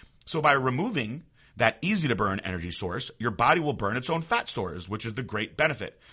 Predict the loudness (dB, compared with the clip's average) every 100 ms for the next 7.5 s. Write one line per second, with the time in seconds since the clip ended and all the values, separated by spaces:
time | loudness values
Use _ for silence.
0 | -18 -6 -4 -2 -6 -6 -4 -2 -4 -4
1 | -6 -6 -6 -6 -2 -2 0 -2 0 0
2 | 2 0 0 -2 -2 0 -2 0 -2 -2
3 | -4 -4 0 0 2 2 0 -2 -10 -20
4 | -20 -20 -20 -20 -20 -2 2 2 6 8
5 | 8 4 0 -2 -2 0 0 0 0 0
6 | 0 -2 -4 -6 -6 -4 -4 -4 0 0
7 | 0 -2 -4 -10